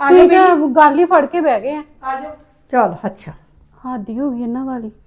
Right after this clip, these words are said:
Speaker 2: ਬੰਦਾ ਪੁੱਛੇ ਫਿਰਨ ਵੀ ਜਾਣਾ ਵਾ ਤੇ ਤਾਂ ਵੀ ਮੇਰੇ ਸਿਰ ਸਾਨ ਕਰਕੇ ਜਾਣਾ ਵਾ।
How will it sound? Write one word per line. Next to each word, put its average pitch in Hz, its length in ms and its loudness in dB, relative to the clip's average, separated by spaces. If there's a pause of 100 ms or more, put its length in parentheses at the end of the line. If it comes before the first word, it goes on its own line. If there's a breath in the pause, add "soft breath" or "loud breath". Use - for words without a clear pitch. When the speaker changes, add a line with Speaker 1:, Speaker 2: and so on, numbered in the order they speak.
(600)
Speaker 2:
ਬੰਦਾ 226 180 -8
ਪੁੱਛੇ 247 240 -10
ਫਿਰਨ 247 360 -8
ਵੀ 302 140 -2
ਜਾਣਾ 277 320 -6
ਵਾ 302 120 -6 (480)
ਤੇ 262 60 -6
ਤਾਂ 233 200 -6
ਵੀ 285 100 -2
ਮੇਰੇ 277 200 -4
ਸਿਰ 214 160 -12
ਸਾਨ 254 280 -14
ਕਰਕੇ 196 320 -12
ਜਾਣਾ 185 320 -16
ਵਾ। 208 120 -18